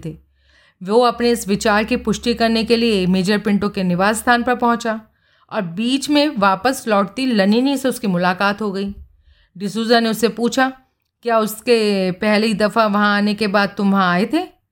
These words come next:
नलिनी ने साफ कह दिया, 'तुम दस पन्द्रह मिनट पहले ही वहाँ से गए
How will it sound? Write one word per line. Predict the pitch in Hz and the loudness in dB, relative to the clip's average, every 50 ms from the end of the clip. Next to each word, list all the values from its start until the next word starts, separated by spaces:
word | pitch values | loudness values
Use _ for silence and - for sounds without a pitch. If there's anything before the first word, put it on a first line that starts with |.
| _ _ _ _ _ _ _ | _ _ _ _ _ _ _
नलिनी | 185 190 190 196 196 202 208 208 214 | -10 -6 -2 0 2 2 4 4 2
ने | 214 220 226 | 2 0 0
साफ | 226 226 220 208 208 208 208 - | 0 2 2 2 2 0 -2 -2
कह | 233 202 190 | -2 0 0
दिया, | 180 190 220 233 226 202 165 - _ _ _ _ _ _ _ _ _ - | 0 0 0 0 0 0 -2 -8 _ _ _ _ _ _ _ _ _ -6
'तुम | 226 226 254 262 | -4 -2 -2 -2
दस | 214 175 202 214 254 254 - - - | 0 2 2 2 0 0 -2 -4 -2
पन्द्रह | 233 226 226 226 214 | 0 0 2 2 2
मिनट | 208 208 208 226 233 202 208 | 2 2 0 0 -2 -2 -2
पहले | - 202 196 196 202 | -2 -2 0 2 2
ही | 196 208 269 | 2 2 2
वहाँ | 226 233 220 202 | 0 0 0 0
से | 196 - 214 | 0 -2 -2
गए | 180 185 180 175 | 0 0 0 0